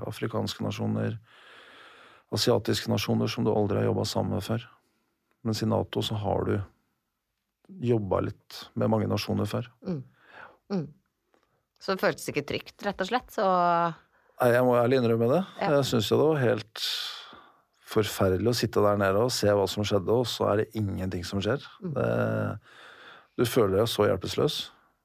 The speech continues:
Speaker 1: Ehm, britene var ikke noe særlig happy, de heller. For de ble jo avskrevet fra britisk hold.
Speaker 2: Ja.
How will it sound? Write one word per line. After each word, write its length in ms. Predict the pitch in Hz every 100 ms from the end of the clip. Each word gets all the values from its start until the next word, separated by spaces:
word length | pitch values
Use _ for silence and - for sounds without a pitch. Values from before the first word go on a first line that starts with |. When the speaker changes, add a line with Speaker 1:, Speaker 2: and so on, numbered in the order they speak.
| _ _ _
Speaker 1:
Ehm, 540 | - 117 87 95 92 92 _
britene 560 | - 104 101 87 120 131 127
var 120 | 120
ikke 140 | 113 123
noe 80 | 120
særlig 300 | 117 117 117 117 117 113
happy, 260 | 110 104 -
de 100 | 110
heller. 300 | 107 110 165 - _ _ _ _ _ _ _ _ _ _ _ _ _ _ _ _ _ _
For 120 | -
de 100 | 113 123
ble 140 | 117
jo 80 | 107
avskrevet 640 | 104 101 - - 101 117 143 -
fra 260 | - - 110 104 104 104 101 101 98 104 - - 104
britisk 400 | 101 107 104 -
hold. 200 | 127 147 - -
Speaker 2:
Ja. 200 | 208